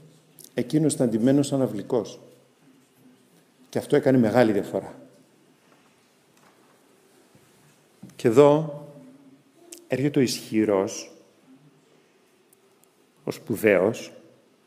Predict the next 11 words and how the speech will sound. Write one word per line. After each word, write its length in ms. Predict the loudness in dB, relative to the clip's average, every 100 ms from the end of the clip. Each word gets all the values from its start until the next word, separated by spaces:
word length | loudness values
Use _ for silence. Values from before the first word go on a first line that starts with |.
| _ _ -20
αυτός 300 | -8 -8 -2
που 60 | 0
μιλάει 440 | 4 6 6 4
πρόσωπο 500 | 0 -4 -4 -2 0
με 120 | -2
πρόσωπο 420 | 0 -2 0 -2
με 80 | -2
τον 120 | -2
βασιλιά 360 | -6 -4 4 4
κάθε 280 | 4 -2 -2
μέρα, 640 | 0 2 0 -2 -10